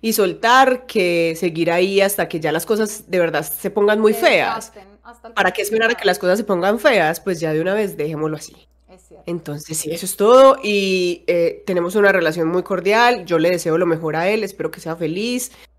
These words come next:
Speaker 1: lo amo un montón, siempre lo voy a amar porque siempre, eh, representará algo, una cosa muy bonita en mi vida, así que le deseo lo mejor, que encuentre el amor de su vida, que cumpla todas sus metas, que, que, que, que le pasen mil cosas bonitas y, y ya.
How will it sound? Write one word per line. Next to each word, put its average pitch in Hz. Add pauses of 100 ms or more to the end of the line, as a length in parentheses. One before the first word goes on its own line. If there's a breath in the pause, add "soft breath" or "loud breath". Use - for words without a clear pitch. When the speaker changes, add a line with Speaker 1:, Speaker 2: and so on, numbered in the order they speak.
(140)
Speaker 1:
lo 185
amo 170
un 185
montón, 196
siempre 170
lo 175
voy 156
a 160
amar 170
porque 180
siempre, 165
eh, 143
representará 160
algo, 151
una 180
cosa 180
muy 185
bonita 175
en 175
mi 160
vida, 254 (320 loud breath)
así 165
que 185
le 180
deseo 165
lo 170
mejor, 170
que 175
encuentre 160
el 170
amor 160
de 160
su 170
vida, 165
que 170
cumpla 160
todas 170
sus 170
metas, 170
que, 160 (480 loud breath)
que, 156
que, -
que -
le 160
pasen 180
mil 185
cosas 185
bonitas 147 (640 soft breath)
y, 175
y 208
ya. 240